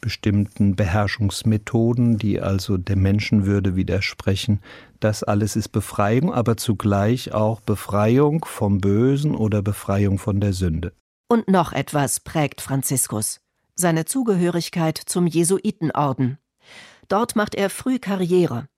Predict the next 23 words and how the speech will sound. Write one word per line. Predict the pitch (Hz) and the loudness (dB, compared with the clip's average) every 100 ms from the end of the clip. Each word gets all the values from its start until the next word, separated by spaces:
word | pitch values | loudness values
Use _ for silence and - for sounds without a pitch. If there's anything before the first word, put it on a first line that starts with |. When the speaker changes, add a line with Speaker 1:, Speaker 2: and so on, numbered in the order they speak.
| _ | _
Speaker 2:
wird | 165 185 | -4 -2
neunzehnhundertdreiundsiebzig | 180 175 175 180 165 156 - 190 233 - 156 - 233 240 - | 0 0 2 0 0 -2 -2 -2 -2 -2 -6 -6 -6 -6 -6
mit | 131 - | -8 -6
Mitte | 151 196 175 | -4 -2 -2
dreißig | - 131 185 - 190 - - | -2 -2 0 -2 -4 -8 -10
Provinzial, | - 185 180 180 - 190 143 - _ - - _ | -4 0 0 -2 -2 0 0 -4 _ -20 -20 _
also | 180 190 196 180 | -2 0 0 -2
Leiter | - 160 185 220 220 | -2 0 0 0 0
der | 170 | 0
Jesuiten | 143 143 143 - 185 175 | 0 -2 -2 -6 -6 -4
in | 156 165 | -2 -2
Argentinien. | - 165 175 170 123 127 120 87 - _ _ _ _ _ - - - _ | -2 -2 -2 -2 -2 0 -2 -4 -12 _ _ _ _ _ -20 -20 -20 _
Wenig | - 214 208 | 0 2 2
später | - 185 208 226 214 | 0 -2 0 -2 0
gerät | 196 180 180 196 - | -2 0 -2 -2 -4
Jorge | 180 170 190 | -4 -2 -2
Maria | 190 175 170 170 | 0 0 0 0
Bergoglio | 156 165 151 151 156 175 185 | 0 -2 0 0 2 0 0
zwischen | 180 - 180 185 | -4 -6 -2 -2
die | 175 | -4
Fronten | - - 165 160 180 | -6 -2 -2 0 -2
der | 175 160 | 0 0
Militärdiktatur | 151 143 - 214 196 190 - 175 185 180 | 0 -2 -2 -2 -2 -4 -4 -4 0 0